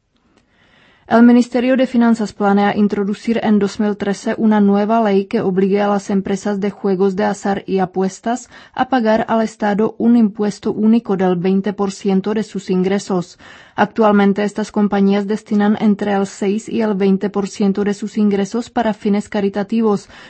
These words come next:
dependiendo la suma del volumen total de sus ganancias. El gobierno también quiere fortalecer las competencias de los ayuntamientos para controlar y regular la actividad de estas empresas.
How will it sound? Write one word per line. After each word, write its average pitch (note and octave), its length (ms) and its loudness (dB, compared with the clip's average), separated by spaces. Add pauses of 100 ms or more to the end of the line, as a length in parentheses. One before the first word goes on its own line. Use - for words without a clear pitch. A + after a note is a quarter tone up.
(120)
dependiendo A#3 720 4
la A#3+ 100 0
suma G#3 360 -2
del G3+ 180 0
volumen G3+ 420 2
total F#3+ 340 -2
de G3 120 -2
sus F#3+ 200 -6
ganancias. F#3+ 840 0 (340)
El G#3+ 160 4
gobierno G3+ 440 4
también G3+ 420 2
quiere G3+ 240 -2
fortalecer F#3+ 640 -4
las G3+ 200 -2
competencias G3 720 0
de G3+ 100 0
los G3+ 180 -2
ayuntamientos G3 840 0
para A3+ 340 0
controlar G3 720 0
y G3 140 -2
regular F#3+ 520 0
la A3+ 180 0
actividad F#3+ 520 0
de F#3 100 -2
estas F#3 320 -6
empresas. F#3 720 -2